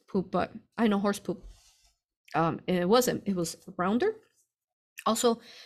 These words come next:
there's no way a horse can go from us this steep down cross and then that steep. So they left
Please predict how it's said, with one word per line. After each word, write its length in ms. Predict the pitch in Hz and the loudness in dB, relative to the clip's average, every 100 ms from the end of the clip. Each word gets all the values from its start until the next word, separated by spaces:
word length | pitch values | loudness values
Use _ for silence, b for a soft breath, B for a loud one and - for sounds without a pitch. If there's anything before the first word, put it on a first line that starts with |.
| - | 2
there's 180 | 254 247 | 4 6
no 80 | 220 | 4
way 100 | 202 | 4
a 60 | |
horse 300 | 185 214 220 | 2 0 0
can 180 | - 196 | 0 0
go 260 | 185 180 170 | 2 2 0
from 400 | - 175 170 - _ - | -4 -4 -4 -6 _ -10
us 360 | 170 185 - - | -8 -6 -6 -8
this 340 | 175 185 180 | -4 -2 -2
steep 400 | - - 254 - - 185 | -4 -2 -2 -2 -6 -8
down 460 | 180 175 170 180 - _ _ | -2 0 0 0 -4 _ _
cross 320 | 190 175 - | 2 2 0
and 140 | 180 170 | -4 0
then 220 | 165 160 | 0 0
that 260 | 170 - - | -2 -2 -6
steep. 400 | - 185 160 - B B B B B - | -4 -2 -4 -6 B B B B B -6
So 140 | 202 | 0
they 120 | 190 | 2
left 320 | 185 185 180 | 4 2 0